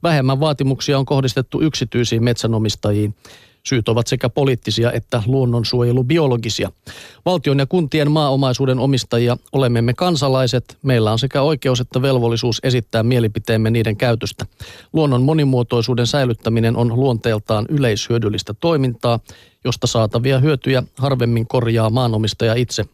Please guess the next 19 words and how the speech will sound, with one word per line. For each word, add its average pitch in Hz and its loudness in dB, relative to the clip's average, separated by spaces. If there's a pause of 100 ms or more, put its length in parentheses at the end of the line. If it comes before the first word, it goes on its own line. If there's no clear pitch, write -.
ainakaan 101 0
yksin. - -4 (540)
Siksi - 0
on 135 4
luontevaa, 135 2
että 131 -2
valtio 127 0 (200)
ja 127 0
muut 135 2
julkisyhteisöt 120 -2 (160)
kantavat 113 -2
suojelusta 123 0 (420)
yksityisiä 117 -2
metsänomistajia 110 -2 (220)
suuremman 95 -2 (360)
vastuun. - -4 (1160)
Näin 104 -2
jyrähtää 120 -2
Elonkehä. 120 -2